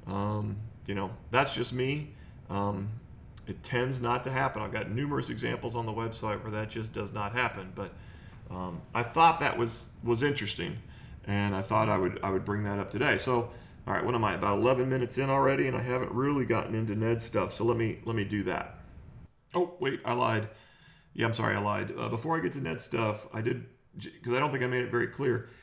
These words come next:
You know, when I looked at these at-large teams, I kind of removed some teams that I thought were gonna win the conference. So, like, for instance, the Johnson and Wales out of Rhode Island, um, I, they're not included in this,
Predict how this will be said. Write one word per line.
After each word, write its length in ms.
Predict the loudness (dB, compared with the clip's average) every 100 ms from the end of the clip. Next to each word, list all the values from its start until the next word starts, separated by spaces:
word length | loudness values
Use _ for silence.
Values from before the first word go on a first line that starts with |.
| -8
You 80 | -2
know, 100 | 0
when 140 | 2 2
I 60 |
looked 260 | 2 2 0
at 80 | -2
these 160 | -2
at-large 500 | -2 2 2 0 -2
teams, 220 | -4 -2
I 80 | -2
kind 260 | -2 0 2
of 160 | 2
removed 440 | 2 4 4 4 0
some 200 | -2 -2
teams 520 | 0 0 0 -2 -6 -14 -20 -8
that 140 | -2 -2
I 100 | -2
thought 420 | 2 4 4 2
were 80 | 0
gonna 180 | 0
win 200 | 0 -2
the 80 | -2
conference. 540 | -4 -2 -2 -2 -6 -2
So, 120 | 0
like, 220 | 0 -2
for 140 | -2
instance, 260 | -2 -2 -4
the 80 | -2
Johnson 420 | 0 2 0 -2
and 140 | 0
Wales 380 | 2 2 2 2
out 160 | 0 0
of 100 | 0
Rhode 160 | 0
Island, 380 | 2 0 0 -4 -8 -20 -20 -18 -4
um, 640 | 0 0 2 0 -2 -6 -14 _ -4
I, 140 | -2 2
they're 100 | 4
not 160 | 6 4
included 460 | 0 0 2 4 2
in 160 | 0
this, 380 | 0 -2 -4